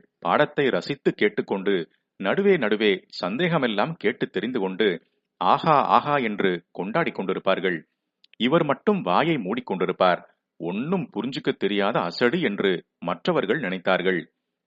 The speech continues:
ஒரு நாள் அவர் பாடத்துக்கு வர நாழி ஆயிற்று. ஆச்சாரியாள் அவருக்காக காத்து கொண்டு உட்கார்ந்திருந்தார். மற்ற சிஷ்யர்கள்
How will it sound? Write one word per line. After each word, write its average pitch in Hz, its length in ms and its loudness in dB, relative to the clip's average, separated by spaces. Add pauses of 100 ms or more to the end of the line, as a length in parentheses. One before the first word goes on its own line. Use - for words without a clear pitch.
(120)
ஒரு 123 200 4
நாள் 175 220 2
அவர் 143 200 -2
பாடத்துக்கு 110 600 -2 (140)
வர 90 260 -2
நாழி 95 340 -2
ஆயிற்று. 87 360 -2 (500)
ஆச்சாரியாள் 120 580 2
அவருக்காக 113 580 0
காத்து 98 380 -4
கொண்டு 107 280 -4
உட்கார்ந்திருந்தார். 87 840 0 (520)
மற்ற 139 300 -2
சிஷ்யர்கள் 123 540 -2